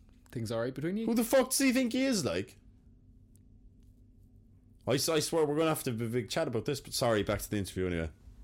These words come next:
Speaker 2: Sorry. I'll try to be in good spirits now, but it's, or it's, it's tough, to be honest with you, do you know?
Speaker 1: Why, what's, what's
Speaker 2: Well, there's a fucking pandemic and, ah, I don't know. I don't know.
Speaker 1: Hey.
Speaker 2: No, we don't, we're not going, we're not going there now.
Speaker 1: Yeah,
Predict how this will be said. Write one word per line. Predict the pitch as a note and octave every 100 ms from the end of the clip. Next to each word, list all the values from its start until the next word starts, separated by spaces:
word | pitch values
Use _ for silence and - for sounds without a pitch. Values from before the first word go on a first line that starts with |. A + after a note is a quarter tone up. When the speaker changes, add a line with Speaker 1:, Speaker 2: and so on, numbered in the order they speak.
| - - - - - - -
Speaker 2:
Sorry. | F#2+ E2+ D2+ - - - - - -
I'll | E2+
try | G2+ F2+
to | E2
be | E2+ E2
in |
good | D#2+ D#2+
spirits | - E2+ D#2 -
now, | E2 D2+
but | D2
it's, | - - - - - - -
or | G#2
it's, | A2+ - C#3
it's | C#3+ C#3+
tough, | - F3 D#3 -
to |
be | B2
honest | B2 G2+ G2
with | -
you, | F2+
do | E2 F#2+
you |
know? | A2 A2+ - - - -
Speaker 1:
Why, | C#3+ C3+
what's, | C3 - -
what's | C3
Speaker 2:
Well, |
there's | D3 D#3
a |
fucking | D#3 F#3 - D#3
pandemic | F3+ F3 E3+ D3 B2+
and, | C3+ -
ah, | A2 G#2 F#2
I | F#2+
don't | F2+
know. | E2 D#2 - - - -
I | D2
don't | C#2
know. | B1+ - - - - - -
Speaker 1:
Hey. | - G2 G2 F#2 - - -
Speaker 2:
No, | F#2 G2+ G#2 -
we | D#2 F#2+
don't, | F#2
we're | F2+ F#2+
not | F2+
going, | F#2+ F#2 E2
we're | F#2+
not | G2 G2
going | G2+ F#2
there | G2
now. | G2+ G2 - - -
Speaker 1:
Yeah, | C3+ F#3+